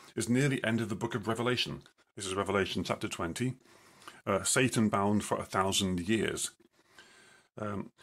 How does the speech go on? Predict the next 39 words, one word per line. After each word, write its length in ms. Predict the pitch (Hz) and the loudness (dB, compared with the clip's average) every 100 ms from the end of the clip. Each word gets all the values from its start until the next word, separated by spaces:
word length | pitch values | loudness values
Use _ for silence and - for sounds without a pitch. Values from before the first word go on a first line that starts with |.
| - | -4
"And 120 | - 101 | 2 4
I 60 | |
saw 280 | 98 160 147 | 4 4 6
an 100 | 120 | 6
angel 340 | 131 143 135 | 6 6 4
come 200 | 131 123 | 2 2
down 240 | 110 113 117 | 4 4 4
from 140 | 117 | 2
heaven, 320 | 95 95 92 | 0 0 0
having 260 | 92 104 98 | 0 -2 0
the 60 | 98 | -2
key 280 | - 131 | -2 0
of 80 | 127 | 2
the 100 | 92 | 0
bottomless 480 | 71 - 123 110 107 | -2 0 2 2 0
pit 280 | - 107 - | -4 -4 -4
and 80 | - | -6
a 60 | |
great 240 | 78 107 113 | -2 -2 -2
chain 260 | - 104 | 0 0
in 60 | 92 | 2
his 200 | 85 73 | 2 0
hand, 240 | 87 78 | 0 -2
and 100 | 78 | -2
he 60 | 95 | 0
laid 280 | 90 127 110 | 2 2 2
hold 340 | 101 110 101 | 2 2 2
on 120 | 90 | 2
the 80 | 85 | 0
dragon, 440 | 85 104 101 85 80 | 0 0 2 0 -2
that 140 | 85 | -4
old 200 | 98 95 | 0 0
serpent, 440 | - 120 110 85 71 | 2 0 -2 -4 -6
which 160 | - | -6
is 80 | - | -2
the 60 | 92 | 0
devil 300 | 87 95 90 | 0 0 0
and 120 | 92 | 0
Satan, 400 | - 101 85 71 | -2 -2 -4 -8